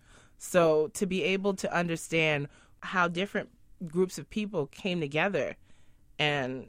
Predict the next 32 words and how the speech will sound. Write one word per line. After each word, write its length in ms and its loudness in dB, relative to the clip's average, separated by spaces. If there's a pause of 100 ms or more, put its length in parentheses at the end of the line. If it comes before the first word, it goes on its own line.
you 160 -2
know, 320 -4
at 180 0
times 460 0
competed, 580 -6
at 140 -4
times 380 -4
collaborated, 840 -2 (320)
at 180 -2
times 500 2
mixed 540 -2
literally 720 0
into 480 -2
families, 840 -2 (180)
communities. 720 -6 (520)
How 180 2
does 120 2
that 160 2
happen? 420 0
And 120 -4
how 200 6
do 60 2
you 240 2
understand 1040 2 (180)
what 360 0
community 600 -2
is? 500 -4
I 100 -4
think 320 -6
that's 560 0 (260)
a 120 0
lesson 560 -4